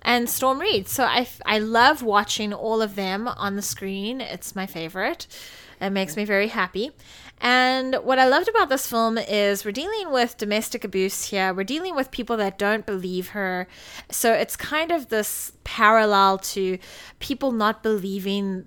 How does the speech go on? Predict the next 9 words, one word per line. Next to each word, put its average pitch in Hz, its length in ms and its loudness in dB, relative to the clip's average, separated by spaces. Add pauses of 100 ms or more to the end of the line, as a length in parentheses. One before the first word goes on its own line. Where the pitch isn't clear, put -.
(140)
the 208 120 4
wife 185 760 -2
when 196 160 -4
the 185 80 -4
husband 190 880 -6 (100)
is 185 300 -4
treating 202 400 -6
her 202 180 -4
badly. 180 1000 -2